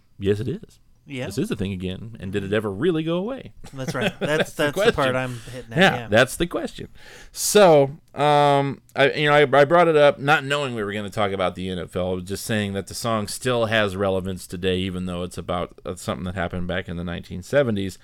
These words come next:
Speaker 1: Also, uh, I wanted to throw this in. Some of you may, some of you may not know, Tom Petty, uh, was in, was in three groups. Of course, him and his Heartbreakers,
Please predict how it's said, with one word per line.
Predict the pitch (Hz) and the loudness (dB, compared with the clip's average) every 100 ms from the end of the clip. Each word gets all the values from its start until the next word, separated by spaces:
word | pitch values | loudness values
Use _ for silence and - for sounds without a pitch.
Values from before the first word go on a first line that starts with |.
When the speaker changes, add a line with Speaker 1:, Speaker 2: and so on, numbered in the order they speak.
| - - - - - | -20 -20 -20 -20 -4
Speaker 1:
Also, | - 180 185 143 107 95 98 - _ _ _ - | 4 6 6 4 4 4 -2 -10 _ _ _ -2
uh, | 107 107 101 101 | 2 4 4 2
I | |
wanted | 113 110 104 | 2 0 0
to | 101 | -2
throw | 110 104 | 0 0
this | 95 95 - | 0 -2 -2
in. | 95 95 98 - - - - | -2 -2 -6 -12 -20 -20 -8
Some | - 185 | -2 0
of | |
you | 185 | 0
may, | 175 170 196 | 0 2 2
some | - 170 | 0 -2
of | |
you | 147 | -2
may | 139 165 | -4 -2
not | 131 117 | -2 -2
know, | 110 107 123 | -2 -2 -2
Tom | - 131 131 | -2 -4 -4
Petty, | 113 - 160 104 98 113 123 - | -4 -4 -4 -4 -6 -8 -12 -10
uh, | 98 104 98 92 98 65 104 | -8 -6 -6 -6 -6 -8 -6
was | 101 101 | -6 -6
in, | 98 98 - | -8 -10 -10
was | 101 90 | -8 -8
in | 92 | -8
three | 90 139 151 | -8 -8 -6
groups. | 113 123 135 - | -4 -4 -4 -12
Of | - | -14
course, | - 127 - | -6 -4 -4
him | 117 | -4
and | 107 | -4
his | 95 - | -6 -4
Heartbreakers, | 104 - 98 92 90 95 | -4 -4 -4 -6 -6 -8